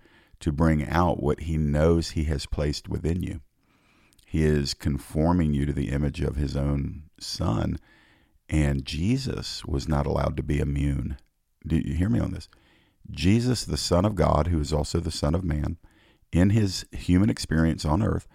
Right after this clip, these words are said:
was not im-, immunized from suffering. That's an understatement. He suffered worse than anybody. Um, and he had to go through all of the constraints of time and space. And,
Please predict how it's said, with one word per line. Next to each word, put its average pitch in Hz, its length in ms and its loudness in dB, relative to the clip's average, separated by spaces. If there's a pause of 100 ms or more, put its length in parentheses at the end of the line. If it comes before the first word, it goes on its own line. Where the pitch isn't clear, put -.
(380)
was 87 480 4
not 95 320 2
im-, 85 240 4
immunized 76 680 4
from 78 220 -2
suffering. - 540 -4 (800)
That's - 200 0
an 80 120 0
understatement. 73 580 0
He 78 60 0
suffered - 360 -2
worse 67 200 -2
than - 160 -6
anybody. - 560 -4 (920)
Um, 73 600 2 (880)
and 73 160 -2
he 90 140 4
had 90 140 4
to 85 40 0
go 82 140 6
through 73 260 4
all 78 240 8
of 78 140 2
the 73 80 -2
constraints 80 720 -2
of - 160 -6
time 73 600 -2
and 69 180 -4
space. 87 460 -4
And, 73 260 -2